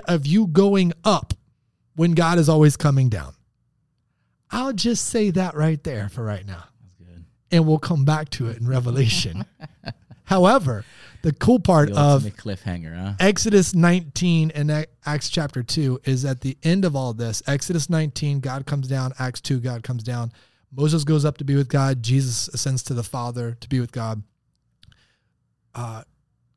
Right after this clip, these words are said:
Speaker 1: God gives his word. God gives his Spirit. But that, that, that realization that it's not, they're not made up numbers. Three thousand were taken away at Mount Sinai because they chose to worship a golden calf.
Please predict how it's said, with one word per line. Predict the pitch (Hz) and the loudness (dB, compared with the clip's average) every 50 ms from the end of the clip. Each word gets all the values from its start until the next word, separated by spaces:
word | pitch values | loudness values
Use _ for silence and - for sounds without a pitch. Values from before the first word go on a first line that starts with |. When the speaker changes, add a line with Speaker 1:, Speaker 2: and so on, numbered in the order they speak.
| - 147 131 | -20 -8 -4
Speaker 1:
God | 170 156 147 156 151 | -2 0 0 0 2
gives | 151 165 151 147 | 2 2 2 2
his | 165 135 - | 0 -2 -2
word. | 131 151 147 147 147 143 | 0 0 0 0 0 0
God | 131 147 139 147 143 | 0 0 0 0 0
gives | 147 143 127 | 0 0 0
his | 135 131 | 0 -2
Spirit. | - - - 135 123 120 117 117 - _ _ _ _ _ _ _ _ _ - | -4 -4 -4 -4 -4 -4 -4 -6 -8 _ _ _ _ _ _ _ _ _ -10
But | 147 139 | -8 -4
that, | - 143 131 135 - _ _ _ _ _ | -4 -4 -4 -6 -8 _ _ _ _ _
that, | 139 135 127 131 - _ - | -12 -12 -12 -12 -14 _ -12
that | 147 143 139 135 131 | -6 -4 -4 -2 0
realization | 131 131 160 202 220 220 190 160 180 170 165 - - 131 117 120 | 2 6 6 8 8 6 6 6 6 4 4 4 2 -2 -4 -4
that | 123 131 135 | -2 -2 -2
it's | 139 - - - | -4 -4 -2 -2
not, | 151 143 147 165 185 - - _ _ _ - | 0 2 2 2 0 -2 -6 _ _ _ -4
they're | 139 151 | -2 0
not | 190 226 208 | 0 2 2
made | 175 180 175 | 2 4 4
up | 190 165 | 2 2
numbers. | 139 160 202 220 170 - - - - - - _ _ _ _ _ _ _ _ _ _ _ _ _ _ _ | 0 -2 -2 -4 -6 -10 -8 -8 -8 -8 -8 _ _ _ _ _ _ _ _ _ _ _ _ _ _ _
Three | - 156 175 208 233 | -6 -2 0 0 0
thousand | - - 208 165 165 180 151 165 151 | -2 -4 -4 -2 -2 -2 -2 -2 -2
were | 135 123 | -2 -2
taken | - - - 170 175 - - 139 | -2 -2 -2 -2 -4 -4 -6 -6
away | 123 120 120 131 135 127 104 90 95 104 - _ _ _ _ _ _ _ _ _ _ _ _ _ _ _ _ | -6 -4 -4 -4 -4 -4 -4 -6 -10 -16 -20 _ _ _ _ _ _ _ _ _ _ _ _ _ _ _ _
at | - 143 139 | -8 -6 -4
Mount | 135 131 123 120 | -4 -6 -6 -6
Sinai | - - 135 117 117 113 104 90 92 110 - _ _ _ 135 | -8 -6 -6 -6 -6 -6 -8 -10 -12 -14 -18 _ _ _ -12
because | 131 131 - 147 135 120 123 | -10 -6 -4 -4 -4 -2 0
they | 143 143 147 | 0 0 0
chose | 139 - - 151 143 139 135 - | 0 -2 0 0 0 0 -2 -2
to | - 131 123 | -4 -6 -4
worship | 127 131 131 - - 117 127 | -4 -4 -4 -6 -6 -8 -8
a | 123 | -8
golden | 117 117 120 123 120 117 117 113 | -6 -4 -4 -2 -2 -4 -6 -6
calf. | - 120 110 107 104 101 - - | -6 -6 -8 -8 -10 -12 -16 -20